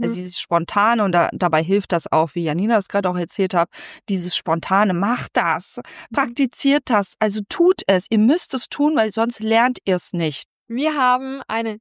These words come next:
Speaker 2: richtig geile Human Design Astrologie Plattform und das ist Neutrino Design, unsere Lieblingsplattform, die wir seit, mm, ein paar Monaten mittlerweile,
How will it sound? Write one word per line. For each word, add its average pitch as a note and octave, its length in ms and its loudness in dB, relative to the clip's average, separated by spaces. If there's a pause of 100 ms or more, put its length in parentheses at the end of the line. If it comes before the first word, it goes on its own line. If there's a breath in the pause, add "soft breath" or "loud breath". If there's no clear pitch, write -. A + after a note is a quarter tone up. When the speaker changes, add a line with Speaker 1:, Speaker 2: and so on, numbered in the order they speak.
Speaker 2:
richtig C#4 640 -4
geile G#3+ 500 0
Human C#4+ 280 -8
Design A#3 440 -2 (120)
Astrologie C#4+ 920 -2 (280 loud breath)
Plattform A#3+ 580 -4
und G#3+ 160 -10
das A3+ 180 -2
ist - 280 -14 (180 soft breath)
Neutrino A3 640 -4
Design, F#3 460 -8
unsere G3+ 240 -10
Lieblingsplattform, G#3 800 -8
die G#3+ 140 -10
wir G#3+ 160 -4 (420 loud breath)
seit, B3 560 0 (220)
mm, F4 400 -8
ein D4 60 -10
paar D#4 180 -4
Monaten D4 340 -4
mittlerweile, B3+ 720 -2